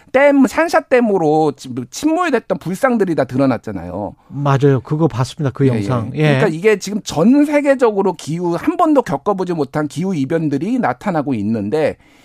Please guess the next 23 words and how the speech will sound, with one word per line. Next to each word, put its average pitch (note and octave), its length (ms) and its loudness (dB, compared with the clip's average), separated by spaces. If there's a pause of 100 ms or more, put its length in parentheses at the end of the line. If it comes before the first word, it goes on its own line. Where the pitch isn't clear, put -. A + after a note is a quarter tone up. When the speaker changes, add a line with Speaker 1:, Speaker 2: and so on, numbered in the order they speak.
(140)
Speaker 1:
이것 F#3 360 0
때문에 B3+ 320 4
지금 F#3 260 -4
연쇄적으로 A#3+ 720 2
지금 C#3+ 220 -4
전 C#3 180 -2
세계가 E3+ 360 -4
지금 A#2 360 -6
고심을 D#3+ 400 -6
앓고 C3 280 -2
있는 A#2+ 300 -2
거, G2+ 320 -4
고-, G#2 180 -8
고-, - 180 -4 (180)
고-, - 160 -18 (300)
고생을 G#3+ 360 0
하고 G3+ 200 2
있는 B2+ 180 0
게 B2+ 100 -2
에너지 G#3 380 2
문제가 C3 380 0
지금 G2 240 -10
있어요. E2+ 420 -14